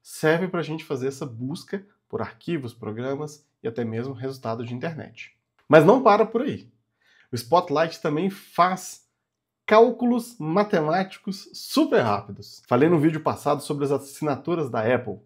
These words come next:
uma quatorze e noventa, vinte e três e noventa, vinte e dois e noventa, aquele monte de número. Se você tava vendo o vídeo e ficou meio perdido com os, as somas, com os valores,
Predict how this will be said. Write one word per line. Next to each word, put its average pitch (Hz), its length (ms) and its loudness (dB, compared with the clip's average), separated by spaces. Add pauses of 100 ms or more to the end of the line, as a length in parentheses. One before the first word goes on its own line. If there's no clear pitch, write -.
(140)
uma 190 160 -4
quatorze 120 360 -2
e 113 40 -4
noventa, 107 400 -4
vinte 127 220 -8
e - 80 -18
três 139 160 -2
e - 20 -12
noventa, - 320 -6
vinte 113 180 -12
e - 20 -12
dois 131 180 0
e - 20 -6
noventa, 123 300 -6
aquele 147 220 -12
monte 185 280 -8
de 180 120 -10
número. 104 320 -10 (680)
Se - 140 -6
você 175 200 6
tava 214 180 10
vendo 185 200 8
o 156 60 6
vídeo 151 180 2
e - 40 -10
ficou 175 180 -2
meio 196 200 4
perdido 127 520 0
com 107 160 -6
os, 98 280 -10
as - 160 -12
somas, 123 540 0
com 117 120 -10
os 101 100 -8
valores, 113 560 -4